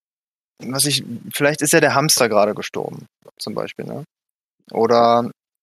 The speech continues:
es gibt andere familiäre Probleme. Also du weißt ja immer nicht, was ist die Ursache für dieses Loch.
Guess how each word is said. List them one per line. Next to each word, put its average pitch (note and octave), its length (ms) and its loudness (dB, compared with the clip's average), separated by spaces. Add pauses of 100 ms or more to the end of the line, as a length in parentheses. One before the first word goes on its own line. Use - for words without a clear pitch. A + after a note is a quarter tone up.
(320)
es B2 140 -2
gibt - 180 -6
andere B2 300 0
familiäre G#2 580 -4
Probleme. A2 300 -8
Also A2+ 140 -4
du A2+ 100 -4
weißt B2+ 260 2
ja - 60 0
immer C3 160 2
nicht, C3 160 -4
was B2+ 180 0
ist B2+ 120 -6
die - 60 -6
Ursache A2+ 400 -2
für F#2+ 140 -8
dieses G#2+ 340 -10
Loch. G2+ 140 -6